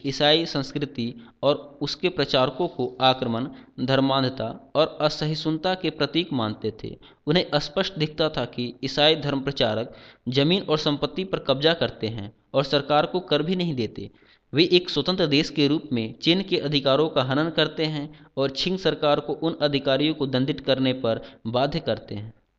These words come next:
जो किसी कारणवश उन्हें अच्छे नहीं लगते। वे साधारण जनता तक से धन लूटते हैं। सन अठारह सौ छियानवे सत्तानवे ईस्वी में मध्य चीन के हुपेई, हुनान, सिछुआन, चियांगशी,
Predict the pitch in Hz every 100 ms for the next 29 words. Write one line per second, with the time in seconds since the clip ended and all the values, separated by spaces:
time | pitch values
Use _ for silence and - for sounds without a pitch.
0 | - 147 180 175 - 165 139 135 156 151
1 | 151 - 147 151 - 135 - 208 208 139
2 | - - 127 - - _ - 170 - 156
3 | 147 170 160 143 147 156 156 156 - 151
4 | 135 135 - - 123 139 160 147 123 -
5 | 113 104 104 113 - _ _ _ _ _
6 | _ _ _ _ _ - - 170 165 139
7 | - 143 147 175 165 - 139 156 175 151
8 | 135 135 147 175 147 - 143 131 113 117
9 | - - 120 139 170 165 165 160 160 156
10 | 117 113 117 - - 147 151 135 117 131
11 | - - - 156 147 120 123 165 - -
12 | _ - - 170 160 202 151 117 123 175
13 | - - _ _ _ - 165 165 156 156
14 | 151 -